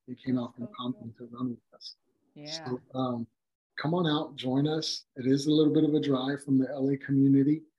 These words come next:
Speaker 1: but, um, we're, we're here. We're, we're open to the public. And I actually love when, when out-of-towners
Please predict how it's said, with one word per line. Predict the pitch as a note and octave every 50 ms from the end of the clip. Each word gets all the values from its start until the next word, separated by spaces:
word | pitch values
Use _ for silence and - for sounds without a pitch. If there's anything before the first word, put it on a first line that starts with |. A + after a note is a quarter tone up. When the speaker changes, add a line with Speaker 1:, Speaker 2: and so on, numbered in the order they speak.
| _ _ _ _ _ _ _
Speaker 1:
but, | - C3 B2+ B2+ B2+ - -
um, | C3 B2 B2 A#2+ A#2 A2+ B2+ C3+ - - - -
we're, | B2 B2 B2 B2 A#2+ -
we're | - B2 B2 A#2 - -
here. | - C#3 C3+ C3+ C#3 C#3+ D3 - -
We're, | C#3+ C#3 C3 B2 B2 B2 A#2+ C3 - _ _ -
we're | B2+ - -
open | C3 B2+ - - C#3 C3+
to | - C3
the | C3
public. | B2+ - C3 B2+ A#2+ C3 C#3 D#3 E3+ - - _ _ _ _ _ _ _ _ _ _
And | - C3 C3+ C3+ - - - _ _ _ _
I | C#3+ D3 D#3
actually | F3 F#3+ F3+ - - D3 C3+ B2+
love | B2 B2 B2 B2 B2 A#2 A2+
when, | A#2 A#2 A2+ A2+ A#2 - _
when | C3+ A#2+ A#2+ A#2+
out-of-towners | A#2+ A#2+ A#2 A#2 A2 - - A#2+ A2+ A2 A2+ A2+ G#2+ G#2+ G#2 - - - - -